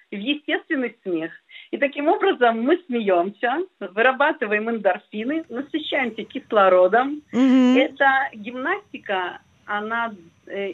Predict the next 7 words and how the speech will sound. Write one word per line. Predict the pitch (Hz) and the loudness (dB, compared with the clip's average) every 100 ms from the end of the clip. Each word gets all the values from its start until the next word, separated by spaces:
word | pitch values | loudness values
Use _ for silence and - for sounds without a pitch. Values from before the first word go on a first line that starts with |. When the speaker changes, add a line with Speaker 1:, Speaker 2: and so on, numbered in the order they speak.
| - | -6
Speaker 1:
и | 302 | -6
профилактическая, | 294 254 - 226 214 - 175 - 226 - 269 233 | -2 -4 0 0 0 -2 -16 -10 -12 -4 -2 -2
и | 226 196 | -6 -12
лечебная. | 226 - 277 240 190 160 151 190 - | -12 -6 -2 -2 -2 -4 -4 -6 -6
<laughs> | - - - - - | -6 -6 -12 -10 -4
Speaker 2:
Мгм. | 214 269 269 262 262 285 262 _ _ _ _ _ _ | 2 4 4 4 2 0 -8 _ _ _ _ _ _
Speaker 1:
Вот. | 226 220 196 | -2 2 2